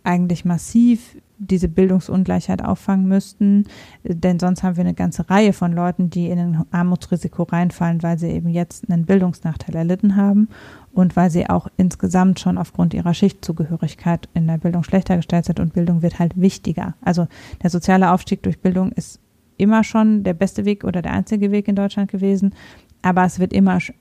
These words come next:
schwieriger, sozial aufzusteigen und gleichzeitig wird Bildung immer wichtiger.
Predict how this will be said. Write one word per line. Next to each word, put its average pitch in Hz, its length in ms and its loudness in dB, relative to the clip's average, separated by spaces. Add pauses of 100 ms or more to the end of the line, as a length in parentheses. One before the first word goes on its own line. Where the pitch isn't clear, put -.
schwieriger, 247 880 0
sozial 202 360 -2
aufzusteigen 208 680 -2
und 196 140 0
gleichzeitig 180 400 -2
wird 165 140 -6
Bildung 202 400 2
immer 180 320 0
wichtiger. 156 520 -6